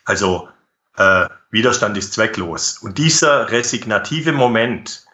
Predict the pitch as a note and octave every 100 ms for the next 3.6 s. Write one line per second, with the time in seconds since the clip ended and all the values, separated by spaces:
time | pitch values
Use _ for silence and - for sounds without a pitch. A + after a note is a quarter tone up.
0 | _ - G2+ A2+ A2+ A#2+ - G#2 B2+ A2
1 | C3+ - _ _ _ _ _ _ _ -
2 | G2 C3+ D#3 F#2 F2 F2+ F2 F2 G2+ F2+
3 | G2 F2+ D#2+ G2 C3